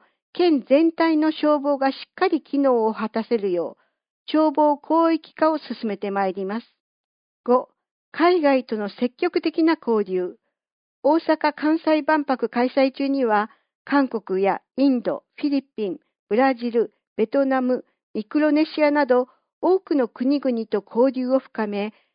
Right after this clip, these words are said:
文化や人材、経済など、幅広い分野で、高知の魅力と可能性を世界に発信しました。六、ワールドよさこいデーの開催。大阪・関西万博で、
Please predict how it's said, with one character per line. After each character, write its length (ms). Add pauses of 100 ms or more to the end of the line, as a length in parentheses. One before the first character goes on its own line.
(160)
文 200
化 160
や 160
人 260
材、 300 (140)
経 240
済 200
な 140
ど、 200 (280)
幅 260
広 340
い 40
分 240
野 160
で、 220 (360)
高 180
知 140
の 120
魅 120
力 300
と 120
可 160
能 220
性 280
を 100
世 160
界 200
に 120
発 220
信 160
し 120
ま 140
し 100
た。 220 (800)
六、 440 (320)
ワ 140
ー 100
ル 140
ド 140
よ 120
さ 160
こ 160
い 80
デ 200
ー 20
の 120
開 240 (120)
催。 220 (840)
大 140
阪・ 320
関 240
西 200
万 200
博 260
で、 240